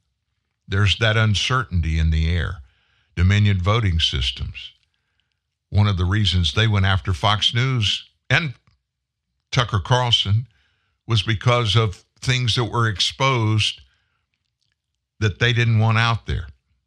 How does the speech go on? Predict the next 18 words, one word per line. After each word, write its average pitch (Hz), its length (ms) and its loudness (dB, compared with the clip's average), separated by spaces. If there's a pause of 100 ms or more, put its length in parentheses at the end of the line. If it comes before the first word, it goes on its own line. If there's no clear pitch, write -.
(840)
Are 104 100 2
they 101 160 4
true? 160 540 0 (100)
Are 117 80 4
they 107 160 4
not 127 260 2
true? 165 380 -2 (1400)
Do 131 140 4
your 127 180 4
own 113 160 2
research. 98 800 0
Come 113 160 2
up 107 180 -2
with 101 180 -4
your 98 140 0
own 95 220 2
truth 101 400 0
facts. - 840 -2